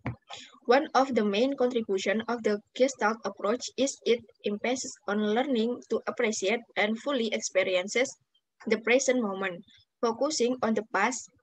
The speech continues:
and the future can be a way, uh, avoid coming to term with the present. Jadi, salah satu kontribusi utama dari pendekatan Gestalt adalah,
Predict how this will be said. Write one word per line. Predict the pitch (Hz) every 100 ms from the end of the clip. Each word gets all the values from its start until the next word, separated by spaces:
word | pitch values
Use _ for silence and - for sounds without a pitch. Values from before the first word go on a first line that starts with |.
| 196
and | 254 220
the |
future | 208 202 202 226 262
can | 254 269
be | 240 -
a | 214
way, | 202 196 220 269 294 _ _ _ -
uh, | 190 208 -
avoid | 214 - 233 277 -
coming | - 240 294 294
to | 226 214
term | - 214 247 233 _ -
with | 233 226
the | 208
present. | - 180 190 190 165
Jadi, | 180 190 254 294 _ _ _ _ _ _ _ - - -
salah | 226 226
satu | 254 233 311
kontribusi | 311 262 262 254 233 226 240
utama | 262 285 294 240 220 254 - _
dari | - 220 262
pendekatan | 247 220 208 214 226
Gestalt | 226 208 - 240 -
adalah, | 214 214 190 214 277